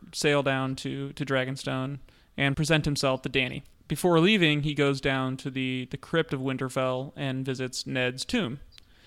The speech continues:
And while he's down there, Littlefinger, fresh off a creepy grin that he shot Sansa in the Great Hall,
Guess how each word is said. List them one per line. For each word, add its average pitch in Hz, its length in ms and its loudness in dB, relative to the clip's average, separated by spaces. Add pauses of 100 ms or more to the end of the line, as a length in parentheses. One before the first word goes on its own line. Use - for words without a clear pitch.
(320)
And 139 320 4
while 151 140 6
he's 143 140 4
down 180 300 4
there, 139 380 2 (180)
Littlefinger, 147 600 0
fresh 143 360 0
off 135 420 -2
a 135 260 0
creepy 139 360 0
grin 131 300 -2
that 143 80 -6
he 143 80 -4
shot 135 300 0
Sansa 135 640 -2
in 131 280 -4
the 131 80 -6
Great 131 260 2
Hall, 135 380 2